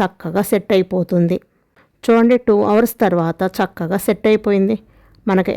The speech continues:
ఎక్కడ అంటుకోకుండా ఉంది కదా. తర్వాత దీనిని చాకుతో చిన్న చిన్న పీసెస్గా కట్ చేసుకోవాలి. ఈవెన్గా ఒకే సైజు వచ్చేలాగా కట్ చేసుకోవాలి. చిన్న చిన్న పీసెస్ వచ్చేటట్లు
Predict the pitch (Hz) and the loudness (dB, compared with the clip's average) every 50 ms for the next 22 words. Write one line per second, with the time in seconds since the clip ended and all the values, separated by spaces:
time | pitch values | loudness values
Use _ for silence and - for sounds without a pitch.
0 | - 185 180 - - - 165 190 - - - 180 170 170 196 - 247 233 220 - | -4 -4 -6 -6 -8 -6 -4 -2 -2 -2 0 0 0 0 0 0 0 0 0 2
1 | 196 175 170 180 185 - - 185 185 180 175 175 180 175 175 202 175 - _ _ | 0 2 2 0 0 -2 -2 0 0 0 0 0 -2 -2 -4 -4 -6 -10 _ _
2 | _ _ _ _ _ _ _ _ _ _ _ - 226 226 254 254 254 240 220 - | _ _ _ _ _ _ _ _ _ _ _ 0 0 2 2 2 2 2 0 0
3 | 240 233 220 170 180 180 175 175 170 175 - - - - 202 165 165 175 - 202 | 0 0 0 0 0 0 2 2 0 0 -2 -4 -6 -4 -2 -2 -2 -2 -2 -2
4 | - 202 196 202 - - 226 226 220 - 254 247 247 247 247 - 170 160 - - | -2 -2 -4 -4 -2 0 0 2 2 2 2 2 2 2 0 -2 -4 -4 -2 -4
5 | 170 - - 180 190 190 202 - 180 170 - - 185 175 175 - - - 180 175 | -6 -6 -6 -6 -4 -4 -4 -4 -6 -6 -4 -4 -4 -4 -4 -6 -6 -4 -2 0
6 | 170 175 180 180 175 180 - _ _ _ _ _ _ _ _ _ _ _ _ - | 0 0 0 0 -2 -2 -4 _ _ _ _ _ _ _ _ _ _ _ _ -4
7 | 220 208 220 220 214 196 180 175 165 185 185 190 - - - 190 175 - 247 247 | 0 0 2 2 2 2 2 2 0 0 -2 -2 -4 -4 -4 -4 -2 0 2 2
8 | 254 247 - 202 180 180 180 185 185 165 165 160 156 - - 196 196 190 180 175 | 2 2 0 0 0 0 0 0 -2 -2 -4 -4 -6 -6 -4 -2 -2 0 0 -2
9 | 165 165 180 202 208 - 190 170 - - - 190 175 - - - 185 170 175 180 | -2 -4 -4 -6 -4 -4 -6 -8 -6 -4 -2 -2 -2 -4 -6 -6 -4 -2 -2 -2
10 | 175 175 180 185 - - _ _ _ _ _ _ _ _ _ _ _ - - 240 | -2 -2 -4 -4 -6 -8 _ _ _ _ _ _ _ _ _ _ _ -4 0 2
11 | 233 226 - 262 247 254 254 254 - - 180 170 - - 190 185 - - 302 170 | 2 2 2 2 2 2 2 2 0 -2 -4 -2 -2 -2 -4 -4 -4 -6 -10 -8
12 | 165 170 165 - - 202 196 190 - 170 160 - - 180 175 | -8 -8 -8 -6 -4 -4 -4 -2 -4 -4 -6 -4 -2 -2 -2